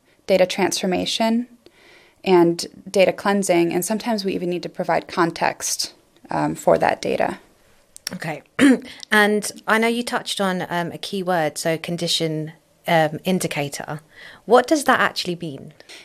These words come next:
Speaker 1: Yeah, so I guess one of the, one of the sort of misconceptions about P D M is that oftentimes we have folks that don't quite understand the A I and machine learning behind it, and they think they can feed it anything they want, and it's gonna just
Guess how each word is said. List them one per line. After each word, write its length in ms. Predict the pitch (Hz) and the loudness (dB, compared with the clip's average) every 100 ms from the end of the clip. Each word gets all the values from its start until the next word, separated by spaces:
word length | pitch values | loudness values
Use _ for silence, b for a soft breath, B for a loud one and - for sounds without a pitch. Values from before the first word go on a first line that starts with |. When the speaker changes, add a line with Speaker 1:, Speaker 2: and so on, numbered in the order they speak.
| B | B
Speaker 1:
Yeah, 300 | 311 311 262 | 6 8 6
so 240 | - 262 | 6 4
I 120 | 247 | 6
guess 220 | 247 302 285 | 4 2 4
one 120 | 294 | 4
of 100 | 302 | 4
the, 320 | 269 247 226 - - | 2 0 -2 -6 -4
one 140 | 262 | 2
of 80 | 359 | 2
the 80 | 311 | 2
sort 200 | - 233 | 0 0
of 60 | |
misconceptions 800 | 214 208 - 208 214 - - 226 | 0 -4 -4 -4 -4 -4 -4 -2
about 240 | 208 190 - | 0 -2 -2
P 180 | - | -8
D 160 | 214 196 | -4 0
M 260 | 202 202 196 | 0 0 -2
is 200 | 196 190 | -4 0
that 540 | 185 180 - - - B B B B B B | 2 2 0 -4 -6 B B B B B B
oftentimes 460 | 202 208 196 202 190 | 0 2 -2 -2 4
we 80 | |
have 120 | 196 190 | 2 4
folks 360 | 208 190 - | 2 2 2
that 140 | 196 - | -2 -2
don't 160 | 196 | -4
quite 160 | - 208 | 0 0
understand 920 | 196 185 - 190 180 180 175 - - - - | 0 -4 -4 0 2 0 -2 -6 -8 -10 -10
the 120 | - | -2
A 120 | 190 185 | 2 4
I 200 | 175 175 | 4 2
and 140 | 175 | 0
machine 280 | 175 - 185 | -4 -2 -2
learning 200 | 180 170 | -2 -4
behind 320 | - 190 185 | -4 -2 0
it, 140 | 175 | 0
and 80 | - | -2
they 60 | 175 | -6
think 160 | 180 | -6
they 100 | 180 | -6
can 140 | 185 190 | -6 -6
feed 240 | - 190 | -4 -2
it 200 | 190 - - | -2 -2 -2
anything 380 | 208 226 247 226 | 0 2 4 4
they 120 | 247 | 4
want, 320 | 202 190 - - B B B B | 6 4 2 -6 B B B B
and 120 | 208 | 0
it's 140 | 196 - | 0 0
gonna 180 | 196 | 0
just 300 | 196 196 - | 0 -2 -8